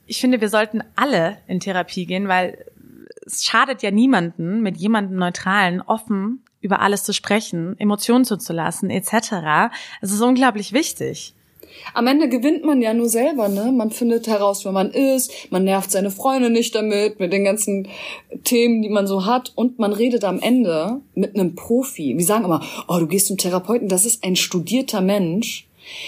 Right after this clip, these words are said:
Speaker 2: der dir etwas beibringt, wie du de-, de-, also Emotionen in dir auflöst oder halt, ähm,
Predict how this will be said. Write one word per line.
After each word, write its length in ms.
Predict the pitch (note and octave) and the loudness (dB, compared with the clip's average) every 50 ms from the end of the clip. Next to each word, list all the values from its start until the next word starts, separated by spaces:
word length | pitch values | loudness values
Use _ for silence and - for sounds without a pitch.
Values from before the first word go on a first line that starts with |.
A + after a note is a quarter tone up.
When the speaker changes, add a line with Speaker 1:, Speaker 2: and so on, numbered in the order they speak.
| - - - | -14 -14 -14
Speaker 2:
der 300 | - E3 E3 G3+ F#3+ F#3+ | -12 -4 0 2 2 2
dir 340 | F3+ F3+ F3 E3 E3 - - _ _ _ _ _ _ _ _ _ _ _ | 2 2 0 0 0 -2 -6 _ _ _ _ _ _ _ _ _ _ _
etwas 340 | - F#3+ - - F3 - - | -6 -4 -2 -2 -2 -2 0
beibringt, 680 | - - F#3+ G#3+ B3+ B3+ - F3+ F#3 F#3 G#3 A3+ A3+ - | 0 0 2 2 2 0 -2 -4 -2 -2 -2 -2 -2 -4
wie 280 | F3+ E3+ G3 A#3 B3+ - | -4 0 4 4 4 2
du 400 | G3+ G3 G3 G3 G3+ G3+ - - _ _ _ _ _ _ _ _ _ - - | 2 -2 -2 -2 -2 -2 -4 -10 _ _ _ _ _ _ _ _ _ -10 -8
de-, 380 | F3 E3 - - E3+ - - | -8 -6 -6 -6 -6 -6 -6
de-, 260 | E3+ - G3+ G3+ - - | -4 -2 -2 -2 0 0
also 160 | F3+ E3 - | -2 -2 -2
Emotionen 560 | - F#3 F#3+ F#3+ F#3 F#3+ - G#3 G3 F#3+ F#3+ | 0 0 0 2 0 0 -2 -2 -2 -2 -2
in 120 | - F3+ E3+ | -2 0 0
dir 180 | E3+ D#3+ - | 0 0 0
auflöst 800 | - G3+ A#3+ A#3+ - - G#3 F#3 F3+ G3 G#3+ A3+ - - - - | 2 0 0 0 -2 -6 -4 -2 -2 0 0 0 -2 -4 -4 -2
oder 200 | - F3+ F#3 F3 | 0 0 0 0
halt, 240 | E3+ E3 E3 E3 - _ | 0 -2 -2 -4 -8 _
ähm, 500 | - B2 E3+ E3 E3+ E3 E3 - - - | -4 -2 -2 0 -2 -2 -4 -6 -8 -12